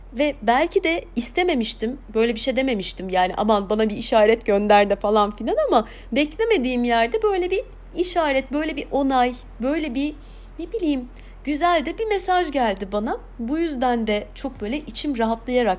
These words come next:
ilerledim. Ve aynı zamanda aklıma da şey geldi. Vamık Volkan'ın Kusursuz Kadının Peşinde diye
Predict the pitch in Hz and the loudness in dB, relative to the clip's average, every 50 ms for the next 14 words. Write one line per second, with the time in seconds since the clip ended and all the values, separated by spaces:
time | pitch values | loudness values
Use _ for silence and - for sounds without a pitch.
0 | - - - 196 190 185 185 185 185 185 190 - 294 294 - - - - - - | -4 -10 -10 -8 -6 -6 -6 -8 -8 -10 -10 -12 -12 -14 -14 -20 -20 -20 -20 -20
1 | - - - - - - - - - 240 247 285 294 302 - - - - - - | -20 -20 -20 -20 -20 -20 -20 -14 -8 -2 0 0 0 0 -4 -14 -20 -20 -20 -20
2 | - - - - 285 320 403 466 440 370 277 269 254 247 233 233 233 226 233 294 | -20 -20 -4 -2 0 2 2 2 0 0 0 0 0 0 0 0 -2 -2 -4 0
3 | - 247 254 254 - - 311 311 330 359 349 - 277 311 403 - - - - - | 0 0 -2 -2 -4 -8 -6 -2 0 -2 0 0 -2 -2 -2 -8 -14 -18 -16 -12
4 | - - 294 311 277 254 220 185 185 180 185 180 180 208 233 254 262 285 - - | -4 -2 -2 -2 0 -2 -2 -2 -2 -4 -6 -6 0 2 2 2 2 -2 -4 -4
5 | 311 330 349 349 - 294 262 240 240 294 370 - - - - - - - - - | -2 -2 -2 -2 -4 -4 -2 -2 -2 -4 -6 -8 -14 -18 -20 -20 -20 -20 -16 -14
6 | 247 233 - 302 294 285 - - 359 349 - - 285 226 240 240 226 220 214 220 | -14 -8 -4 -4 -4 -4 -4 -6 -6 -6 -2 -2 -2 0 0 -2 -2 -4 -4 -4
7 | 285 294 - - 254 233 214 208 185 185 196 196 240 311 | -6 -8 -6 -6 -6 -4 -4 -6 -6 -6 -2 -2 -2 -2